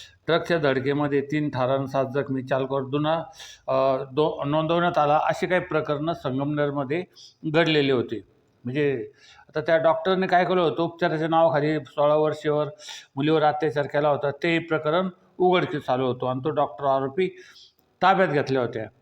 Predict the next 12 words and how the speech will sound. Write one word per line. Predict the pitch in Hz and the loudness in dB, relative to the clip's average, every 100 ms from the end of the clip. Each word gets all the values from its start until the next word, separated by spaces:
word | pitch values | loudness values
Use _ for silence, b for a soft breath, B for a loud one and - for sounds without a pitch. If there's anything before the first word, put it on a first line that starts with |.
| _ _ _ | _ _ _
आणि | - 160 180 | -6 -2 -2
नोटा | 175 175 175 | 2 2 2
प्रकरणामध्ये | 185 190 190 190 185 185 185 170 143 127 131 b b b 135 | 0 2 2 2 2 0 2 2 2 0 -6 b b b 0
बनावट | 165 175 170 | 2 2 2
नोटा | 170 170 175 | 2 0 0
छापण्याचा | 156 151 160 151 | -2 0 -2 0
प्रयत्न, | - 156 151 160 160 123 | -2 -4 -4 -4 -4 -2
देशभरात | 165 151 139 151 147 | -4 -2 0 0 0
छापेमध्ये | 135 127 143 147 151 | -4 -2 -4 -2 -2
संगमनेरच्या | - 143 151 156 151 151 | -2 -4 -2 -4 -4 -2
एका | 147 | -2
कर्मचाऱ्यासह | 170 175 160 165 143 139 143 131 165 143 | 0 -2 -2 -4 -2 -4 -4 -6 -4 -4